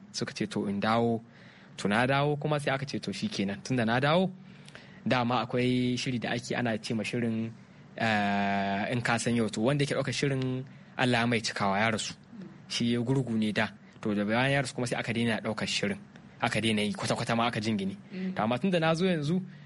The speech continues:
Speaker 1: ah, sai in koma ɓangaren, eh, shirye-shirye sai a kai ni aikin da za a ɗauke ni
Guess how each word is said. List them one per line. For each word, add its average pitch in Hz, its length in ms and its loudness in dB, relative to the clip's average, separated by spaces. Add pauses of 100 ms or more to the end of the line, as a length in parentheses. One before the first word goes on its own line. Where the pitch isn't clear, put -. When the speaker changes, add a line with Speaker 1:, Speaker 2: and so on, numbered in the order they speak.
(360)
Speaker 1:
ah, 107 720 2
sai - 240 -2
in 113 140 -4
koma 139 420 2
ɓangaren, 123 540 2 (480)
eh, 101 560 -2
shirye-shirye 117 500 2
sai 127 160 0
a 107 60 -4
kai 123 220 0
ni 117 260 0
aikin 120 240 -2
da 110 80 0
za 117 100 2
a 120 40 -6
ɗauke 117 320 -4
ni 139 160 -2